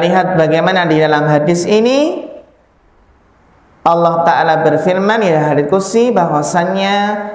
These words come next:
Allah itu menciptakan para hamba ini dalam keadaan lurus. Nah, yang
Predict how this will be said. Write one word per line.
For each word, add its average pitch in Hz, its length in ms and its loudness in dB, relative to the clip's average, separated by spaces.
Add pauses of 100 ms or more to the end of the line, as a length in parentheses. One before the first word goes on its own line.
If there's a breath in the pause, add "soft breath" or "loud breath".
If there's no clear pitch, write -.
(200)
Allah 170 340 2
itu 156 160 -2
menciptakan 160 880 -2
para 151 320 0
hamba 156 380 0
ini 160 160 -2
dalam 143 340 0
keadaan 135 540 -2
lurus. 120 580 -4 (380 loud breath)
Nah, 190 100 2
yang 226 560 -2